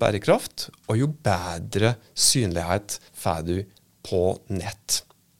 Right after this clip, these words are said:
Så der har du sammenhengen mellom universell utforming og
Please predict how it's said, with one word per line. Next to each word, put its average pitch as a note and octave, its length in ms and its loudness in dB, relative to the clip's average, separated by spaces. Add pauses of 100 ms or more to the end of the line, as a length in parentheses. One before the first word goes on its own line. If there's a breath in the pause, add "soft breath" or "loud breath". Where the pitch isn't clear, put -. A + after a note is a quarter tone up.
(640 loud breath)
Så - 160 2
der C3+ 280 6
har F#2+ 260 6
du A2 220 4 (360)
sammenhengen G2+ 680 2 (220)
mellom G#2 280 0
universell G#2 480 2
utforming A#2 640 0 (320)
og F#2+ 400 2